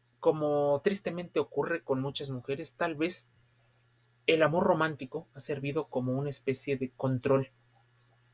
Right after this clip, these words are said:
el control de su fuerza,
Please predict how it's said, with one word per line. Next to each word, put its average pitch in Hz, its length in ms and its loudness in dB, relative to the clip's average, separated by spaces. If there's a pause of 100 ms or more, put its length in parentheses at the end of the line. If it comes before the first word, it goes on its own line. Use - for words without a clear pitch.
(300)
el 127 160 -2
control 131 500 6 (260)
de 131 720 6
su 123 140 -4
fuerza, 139 500 6